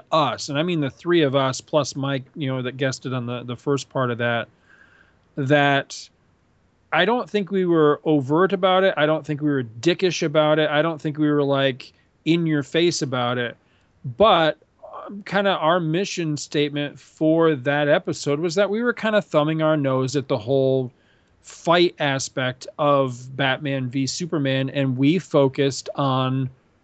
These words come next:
buddy stories of Superman and Batman. And that was kinda what we chose to do with that. And again, I, I just think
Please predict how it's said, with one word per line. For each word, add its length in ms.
buddy 420
stories 800
of 300
Superman 480
and 100
Batman. 640
And 320
that 240
was 240
kinda 260
what 240
we 340
chose 600
to 160
do 260
with 280
that. 360
And 100
again, 320
I, 300
I 40
just 280
think 240